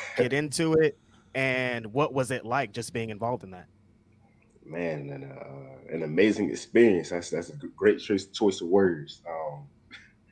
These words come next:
Speaker 2: <laughs> uh, it was, it was a opportunity, um, presented to me when I, uh,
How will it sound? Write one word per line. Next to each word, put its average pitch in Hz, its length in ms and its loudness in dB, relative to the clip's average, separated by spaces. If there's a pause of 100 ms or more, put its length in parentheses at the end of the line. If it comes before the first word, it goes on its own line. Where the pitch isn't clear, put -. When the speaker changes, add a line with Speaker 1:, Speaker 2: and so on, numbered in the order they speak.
(420)
Speaker 2:
<laughs> - 0 -
uh, 85 360 0
it 107 100 4
was, 120 220 2
it - 180 -2
was 120 240 2
a 104 680 -4
opportunity, 95 800 -2
um, 80 400 -14 (220)
presented 92 360 0
to - 140 -10
me 87 120 0
when 82 160 -2
I, 80 160 -4
uh, 78 300 -10